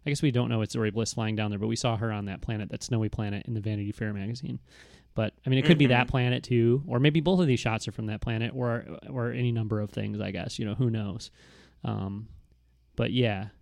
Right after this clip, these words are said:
Speaker 1: I feel like it's probably, those two shots are linked, I think. Not, not just in the teaser, but in reality.
Speaker 2: Yeah.
Speaker 1: So,
Speaker 2: Yeah.
Speaker 1: I don't know.
Speaker 2: Or, or it's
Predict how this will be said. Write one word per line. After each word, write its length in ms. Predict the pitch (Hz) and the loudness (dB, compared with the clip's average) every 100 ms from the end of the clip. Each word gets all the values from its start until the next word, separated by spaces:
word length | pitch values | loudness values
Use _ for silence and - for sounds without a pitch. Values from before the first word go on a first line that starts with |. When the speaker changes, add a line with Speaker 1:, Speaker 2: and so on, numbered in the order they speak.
| _ _ _ _ _ - - | _ _ _ _ _ -18 -12
Speaker 1:
I 80 | 180 | -10
feel 180 | - 254 | -4 -2
like 160 | 214 | -2
it's 140 | 196 - | -4 -4
probably, 720 | - 135 123 117 113 113 110 - _ - | -2 -2 -2 0 0 0 -4 -10 _ -2
those 180 | 123 | 0
two 120 | - 120 | 0 -4
shots 300 | 123 107 - | -2 -4 -4
are 80 | |
linked, 280 | 104 101 - | -4 -4 -6
I 120 | 107 | -6
think. 340 | 101 110 117 - | -4 -4 -6 -10
Not, 280 | 135 117 107 | -6 -4 -4
not 180 | 123 110 | -4 -4
just 240 | 123 - | -4 -4
in 100 | 110 | -4
the 80 | 101 | -4
teaser, 300 | 95 104 104 | -4 -4 -4
but 180 | 107 104 - | -4 -6 -6
in 160 | 123 107 | -6 -4
reality. 460 | 101 98 101 110 - _ _ _ _ _ _ _ _ _ _ _ _ _ - | -4 -6 -6 -6 -8 _ _ _ _ _ _ _ _ _ _ _ _ _ 0
Speaker 2:
Yeah. 200 | 220 247 - - _ | 2 2 -2 -20 _
Speaker 1:
So, 200 | - 110 | -6 -2
Speaker 2:
Yeah. 120 | 175 208 - _ _ _ - _ _ _ _ - | 0 0 -4 _ _ _ -20 _ _ _ _ -10
Speaker 1:
I 120 | 120 | -4
don't 140 | 113 113 | 0 0
know. 200 | 123 - - _ - - - | -2 -4 -12 _ -20 -10 2
Speaker 2:
Or, 640 | 156 165 170 170 160 - - _ | 8 10 12 10 8 4 -10 _
or 220 | 139 143 147 | 8 10 10
it's 260 | 147 - | 8 2